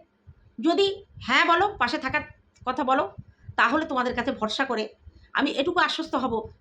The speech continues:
যে শেষ বয়স অন্তত আমাকে না খেয়ে মরতে হবে না। তা চাকরি কে দিল আর কে খাবে, এটা তো একটা বিষয়বস্তু না? তা একটা সরকারি কর্মচারীকে, আহ, তার চাকরি খেয়ে নেয়ার হুমকি দেওয়া,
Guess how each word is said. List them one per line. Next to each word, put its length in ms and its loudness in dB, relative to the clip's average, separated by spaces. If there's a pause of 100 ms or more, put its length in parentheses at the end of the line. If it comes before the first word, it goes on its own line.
যে 60 -10
শেষ 320 0
বয়স 200 2
অন্তত 240 -6
আমাকে 260 -4 (360)
না 320 0
খেয়ে 140 -2
মরতে 260 -6
হবে 240 -8
না। 40 -12 (1600)
তা 120 6 (640)
চাকরি 380 4
কে 180 4
দিল 240 6
আর 220 4
কে 140 2
খাবে, 500 2 (300)
এটা 140 -6
তো 100 -4
একটা 120 -4
বিষয়বস্তু 500 -4
না? 120 0 (880)
তা 80 0
একটা 400 4
সরকারি 520 2
কর্মচারীকে, 760 2 (1000)
আহ, 640 -2
তার 180 4
চাকরি 340 2
খেয়ে 240 2
নেয়ার 240 4
হুমকি 380 4
দেওয়া, 360 4